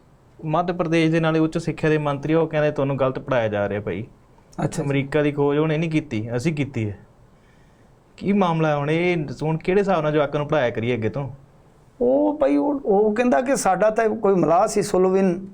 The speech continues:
Speaker 2: ਸ਼ਾਇਦ, ਉਹ ਉਹਨੇ ਜਾ ਕੇ ਲੱਭਿਆ ਅਮਰੀਕਾ।
Speaker 1: ਅੱਛਾ।
Speaker 2: ਮੈਨੂੰ ਤੇ ਪਤਾ ਨਹੀਂ ਬਈ, ਆਪਾਂ ਐਵੇਂ ਕਹੀਏ,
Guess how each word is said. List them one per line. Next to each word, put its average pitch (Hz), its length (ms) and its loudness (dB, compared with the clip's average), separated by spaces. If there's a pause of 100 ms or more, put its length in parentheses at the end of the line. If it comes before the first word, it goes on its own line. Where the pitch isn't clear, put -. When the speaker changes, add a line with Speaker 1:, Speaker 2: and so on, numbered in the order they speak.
(220)
Speaker 2:
ਸ਼ਾਇਦ, 160 260 2 (960)
ਉਹ 262 340 4
ਉਹਨੇ 277 200 4
ਜਾ 247 140 2
ਕੇ 190 120 0
ਲੱਭਿਆ 180 340 2
ਅਮਰੀਕਾ। 185 400 -4 (920)
Speaker 1:
ਅੱਛਾ। - 200 -6
Speaker 2:
ਮੈਨੂੰ 185 220 2
ਤੇ 214 80 2
ਪਤਾ 196 260 -4
ਨਹੀਂ 190 140 -2
ਬਈ, 175 140 -2
ਆਪਾਂ 156 340 0
ਐਵੇਂ 151 200 0
ਕਹੀਏ, 151 400 2